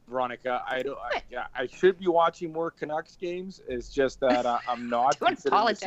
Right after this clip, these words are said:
Speaker 1: season
Speaker 2: to
Speaker 1: that
Speaker 2: me.
Speaker 1: they're having. But even when I do watch those games, it's just that, uh, I was, uh, quite impressed with that, uh,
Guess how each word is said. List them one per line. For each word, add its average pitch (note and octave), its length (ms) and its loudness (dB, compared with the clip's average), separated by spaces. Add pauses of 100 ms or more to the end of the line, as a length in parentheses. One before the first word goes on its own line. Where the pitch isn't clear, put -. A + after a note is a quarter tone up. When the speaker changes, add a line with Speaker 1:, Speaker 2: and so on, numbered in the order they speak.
(120)
Speaker 1:
season C3+ 80 -10
Speaker 2:
to C3 60 -6
Speaker 1:
that B2 40 -6
Speaker 2:
me. A#3+ 80 -8
Speaker 1:
they're A#2+ 180 -2
having. D#3 280 -2 (120)
But D3 300 2
even G3+ 340 0
when E3+ 160 -2
I D3+ 200 -4 (100)
do F#3+ 200 -8
watch G#3 480 -6
those G#3 260 -2
games, G#3 320 -10
it's D#3+ 100 -10
just - 300 -12
that, C#3+ 260 -4
uh, C3 260 0
I C3 120 2
was, C3 320 -6
uh, C3 80 -2
quite C#3 240 -2
impressed C3 340 -10
with B2 140 -18
that, A#2 180 -12 (100)
uh, A2 40 -20